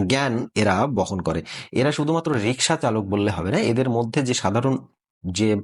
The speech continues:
আহ, মানুষকে নিয়ে কিভাবে চলতে হয়, একটা দেশকে কিভাবে চালাতে হয়, সেটা এরা অবশ্যই খুব ভালোভাবে জানে। তো চলুন আজকে এই ব্যক্তির কথাটা আমরা শুনে আসি, তারপর আপনাদের সঙ্গে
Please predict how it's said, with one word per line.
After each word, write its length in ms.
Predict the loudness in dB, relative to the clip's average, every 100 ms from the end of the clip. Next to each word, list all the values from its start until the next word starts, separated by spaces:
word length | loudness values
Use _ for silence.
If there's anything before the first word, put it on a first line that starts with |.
| 0
আহ, 260 | 0 0 -2 -6 -16 -8 -2
মানুষকে 300 | 0 0 0 0
নিয়ে 120 | 0
কিভাবে 240 | 0 0 0 0
চলতে 220 | 0 0 0
হয়, 140 | 0 0 -2
একটা 140 | -2 0
দেশকে 240 | -2 0 0
কিভাবে 220 | 0 0 0
চালাতে 260 | 0 0 -2
হয়, 120 | -2 -4 -10 -16 -16 -4 0
সেটা 180 | 0 0 -2 -2
এরা 120 | 0 0 0
অবশ্যই 400 | 0 -2 -2 -4 -8 _ _ _ _ _ _ _ _ -16 -4
খুব 100 | 0 2
ভালোভাবে 300 | 2 0 -2
জানে। 140 | -4 -6 -10 -10 -4
তো 60 | -2
চলুন 180 | 0 0 0
আজকে 180 | 0 -2 -4 _ _ -2
এই 80 | 0 -4 -14 _ -2
ব্যক্তির 260 | 0 0 0 0
কথাটা 220 | 0 0
আমরা 120 | -2 -2
শুনে 180 | 0 0 0
আসি, 100 | 0 -2
তারপর 200 | 0 -2
আপনাদের 240 | 0 -2 -2
সঙ্গে 160 | -2